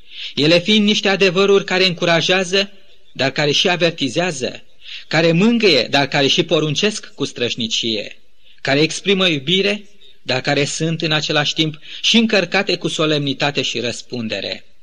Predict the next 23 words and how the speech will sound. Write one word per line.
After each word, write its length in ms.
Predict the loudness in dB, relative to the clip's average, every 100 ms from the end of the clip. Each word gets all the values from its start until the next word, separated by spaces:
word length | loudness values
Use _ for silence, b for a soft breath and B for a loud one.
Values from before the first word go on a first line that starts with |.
| -20 -20 -20 -20 -20 -20 -18 B B B B
După 240 | 0 2
cum 140 | 0 -2
spune 260 | -2 -2
apostolul 480 | 0 -2 -2 0 0
Pavel, 520 | 0 2 4 2 0 -12 -20 -6
tot 200 | -2 0
în 80 | 0
epistola 480 | 0 -2 0 0 0
către 240 | -2 0
evrei, 360 | 0 2 2 2
la 140 | 0
capitolul 520 | -2 -2 0 0 0
patru 360 | 0 -4 -2 -4
cu 100 | -2
versetul 500 | -2 0 -2 -2 2
doisprezece: 840 | 2 2 -2 -2 0 0 0 -2 B B B B B B
„Cuvântul 400 | 2 4 4 4
lui 140 | 4 4
Dumnezeu 480 | 4 4 4 6
este 280 | 6 4 2
viu 560 | 2 2 0 0 -6 -12 -6
și 180 | -2 2
lucrător, 720 | 2 2 0 0 0 -2